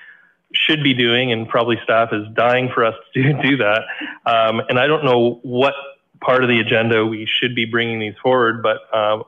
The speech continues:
I believe I was on the prevailing vote of the pedestrian bridge, five point two million dollar truss bridge.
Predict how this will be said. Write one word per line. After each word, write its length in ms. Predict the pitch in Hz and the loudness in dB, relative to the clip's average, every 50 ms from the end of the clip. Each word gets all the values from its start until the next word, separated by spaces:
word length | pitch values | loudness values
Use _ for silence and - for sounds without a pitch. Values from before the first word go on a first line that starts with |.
| _ _ | _ _
I 60 | 117 | -2
believe 220 | 120 131 127 123 127 | 0 0 0 2 0
I 40 | 123 | 0
was 120 | 117 123 | 0 0
on 100 | 117 117 | 0 0
the 80 | 113 107 | -2 -4
prevailing 440 | 110 - 123 120 113 117 117 113 107 | -4 -4 -2 0 0 0 0 0 0
vote 260 | 113 110 110 110 110 - - | 0 0 0 0 -2 -2 -2
of 300 | 110 107 107 107 104 107 - _ _ | 0 0 0 -2 -4 -10 -18 _ _
the 300 | 123 113 110 107 107 104 104 | -4 -4 -2 -2 -2 -4 -6
pedestrian 500 | - 120 110 113 117 - - 139 131 123 | -4 -4 -4 -2 -2 -2 -4 -2 -2 -2
bridge, 320 | 120 131 131 135 139 131 - | 0 0 -2 0 -4 -6 -4
five 200 | - 104 107 107 - | -2 -2 -2 -2 -2
point 200 | 120 110 107 - - | -4 -4 -4 -6 -6
two 120 | - 117 110 | -6 -6 -4
million 260 | 113 113 113 110 107 | -2 -2 -2 -2 0
dollar 240 | 110 110 113 110 107 | 0 0 0 0 -2
truss 240 | - - 123 131 127 - | -2 -2 -2 -2 -2 0
bridge. 300 | 170 175 190 190 - - | -2 0 0 -2 -6 -10